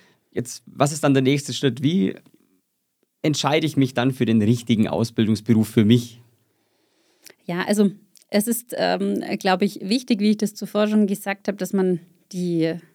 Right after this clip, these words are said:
Speaker 2: die verschiedenen Praktika absolviert. Und in diesem Zusammenhang lerne ich ja auch, ähm, die verschiedenen Unternehmen kennen.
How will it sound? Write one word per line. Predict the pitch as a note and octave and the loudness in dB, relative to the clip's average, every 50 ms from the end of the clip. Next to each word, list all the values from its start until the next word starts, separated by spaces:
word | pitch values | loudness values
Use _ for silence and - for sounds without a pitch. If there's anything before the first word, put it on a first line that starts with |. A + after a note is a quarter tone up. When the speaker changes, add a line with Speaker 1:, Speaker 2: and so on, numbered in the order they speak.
| _ _ _ _ _ _ | _ _ _ _ _ _
Speaker 2:
die | - | -18
verschiedenen | - - F#3+ - - G3 G3 G3 F#3+ F#3 F3+ F3 E3 E3 - - - - | -10 -10 -10 -8 -4 -4 -2 0 0 0 0 0 -2 -2 -4 -6 -8 -4
Praktika | - G3 F#3 G3+ - _ - C#4 - - - C4 | -4 -2 -2 -2 -4 _ -6 -6 -6 -4 -6 -4
absolviert. | - A3 A#3+ - - B3 A3+ G#3+ G#3 G#3 A#3+ C4+ C4+ - - _ _ _ - - - - - - - - _ _ | -4 -6 -8 -6 -2 -2 -2 0 2 2 0 0 -2 -6 -16 _ _ _ -20 -20 -20 -20 -20 -20 -20 -20 _ _
Und | - A3 A3 A3 G#3+ G#3+ G#3+ G#3 - | 0 2 4 6 6 4 4 2 -2
in | - - G3+ G3 F#3 | -4 0 0 0 2
diesem | F#3 A3 B3 A#3+ C4 B3 A#3+ - | 2 0 2 4 4 2 2 0
Zusammenhang | A3+ G3+ - - F3+ F3 G#3 A#3+ B3+ A#3+ A3 A#3 A3+ A#3 A#3+ A#3 - - | -4 -6 -2 -2 0 2 2 4 2 2 2 2 2 4 2 2 2 0
lerne | F#3 F#3+ G3 G3 G3+ A3+ B3+ B3 A3+ | 0 2 2 2 4 4 2 2 0
ich | G#3 G#3 - | -2 -4 -2
ja | - G3 F3+ - - E3+ | 0 -2 -2 0 -2 0
auch, | F#3 G3+ A3 A#3 - - - | 0 0 0 -2 -4 -8 -8
ähm, | - F#3 G3 F#3+ F#3 F#3+ E3+ - _ _ _ _ | -6 -6 -6 -6 -6 -8 -8 -10 _ _ _ _
die | G#3+ | -4
verschiedenen | G#3 - G#3 G3+ - A3+ A3+ A3 A3 G#3+ G#3 | 0 0 -2 -2 0 0 0 2 2 0 0
Unternehmen | F#3+ G3 F#3 G3 F#3 F#3 F#3+ G3 G3+ G3 F3+ | 0 -2 -2 0 0 0 0 2 2 0 0
kennen. | D#3+ - - E3+ E3 D#3+ D#3 E3+ F3 | -2 -4 -4 -2 0 0 0 -2 -4